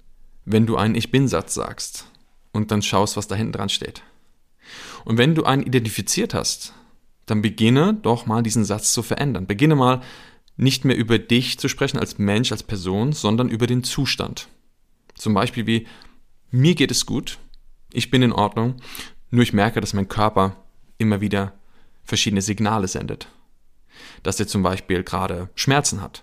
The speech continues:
mein Körper gerade leidet, aber ich leide nicht. Das heißt, du bist nicht krank, nur dein Körper vielleicht gerade.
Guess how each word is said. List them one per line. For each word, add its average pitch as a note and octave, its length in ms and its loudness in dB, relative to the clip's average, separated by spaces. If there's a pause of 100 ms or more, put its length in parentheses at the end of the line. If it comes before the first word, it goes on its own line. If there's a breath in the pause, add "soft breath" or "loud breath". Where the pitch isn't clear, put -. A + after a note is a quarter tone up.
(140)
mein F#2+ 140 -6
Körper F#2+ 440 -6 (360 loud breath)
gerade F#2 400 -2
leidet, A2 480 0 (180)
aber F2+ 380 -6
ich - 380 2
leide F#2 300 -2
nicht. - 360 -14
Das - 140 -2
heißt, A#2+ 280 2 (420 loud breath)
du E3+ 320 0 (220)
bist B2 300 2
nicht G2+ 200 -2
krank, - 400 -4 (800)
nur A#2 200 4
dein G2+ 140 -2
Körper D3 300 -2
vielleicht - 320 -6
gerade. - 280 -10